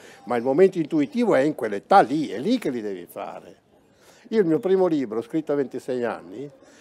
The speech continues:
si intitolava Il tramonto dell'Occidente, avevo già visto giusto, avevo già visto. Avevo solo ventisei anni, siamo nel millenovecentosettantacinque. No, ne avevo ventitré, anzi.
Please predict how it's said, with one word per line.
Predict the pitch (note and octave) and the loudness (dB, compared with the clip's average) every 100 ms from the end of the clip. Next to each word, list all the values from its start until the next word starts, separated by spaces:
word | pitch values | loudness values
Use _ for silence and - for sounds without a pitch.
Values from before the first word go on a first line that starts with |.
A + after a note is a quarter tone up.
| - _ _ | -20 _ _
si | - - - | -20 -16 -10
intitolava | B2 B2 D3 E3+ G#3 | -10 -4 2 2 2
Il | - | 0
tramonto | C3 C3+ F3+ F3 | -2 -2 -4 -2
dell'Occidente, | D3+ B2 - G#2 D3 F#3+ | -4 -4 -8 -6 -6 -4
avevo | C3 C#3+ | -2 -4
già | A3 | -4
visto | F#3 F3+ B2 | -10 -8 -10
giusto, | G2+ C#3 F#3 - | -6 -8 -8 -8
avevo | A2 G#2+ | -8 -8
già | G#2 G2 | -10 -12
visto. | F#2+ E2 _ F#2 G2 _ _ _ _ _ | -12 -16 _ -20 -20 _ _ _ _ _
Avevo | - C#3 D#3+ | -2 0 0
solo | - F3+ | 0 -2
ventisei | E3 C#3+ C#3 A#2+ A#2 | -2 -2 -6 -8 -6
anni, | A2+ D#3+ B2 G2 | -4 -4 -4 -6
siamo | B2+ B2 | -6 -4
nel | A#2+ | -4
millenovecentosettantacinque. | C3 D#3 C3+ A#2+ - C#3+ C#3 B2 G#2+ G#2+ - G2 - G#2+ B2 - - F#2+ F#2 _ _ _ - _ _ _ _ _ _ _ _ _ _ _ _ _ _ _ _ _ _ _ _ - _ | -4 -4 -4 -6 -6 -6 -8 -10 -8 -8 -8 -12 -12 -14 -14 -16 -20 -20 -20 _ _ _ -20 _ _ _ _ _ _ _ _ _ _ _ _ _ _ _ _ _ _ _ _ -20 _
No, | - A2+ G#2 | -16 -12 -10
ne | |
avevo | F#2+ A2 | -8 -8
ventitré, | G#2+ G#2+ F#2+ - G2 E2+ | -8 -10 -14 -10 -8 -8
anzi. | D#2+ F2 - | -10 -14 -20